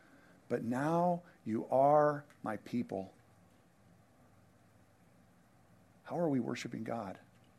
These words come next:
Are those relationships?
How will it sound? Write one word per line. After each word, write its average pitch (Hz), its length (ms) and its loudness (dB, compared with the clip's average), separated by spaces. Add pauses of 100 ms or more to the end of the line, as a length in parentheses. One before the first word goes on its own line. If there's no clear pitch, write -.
(1080)
Are 120 80 -2
those 127 180 2
relationships? 117 1000 -4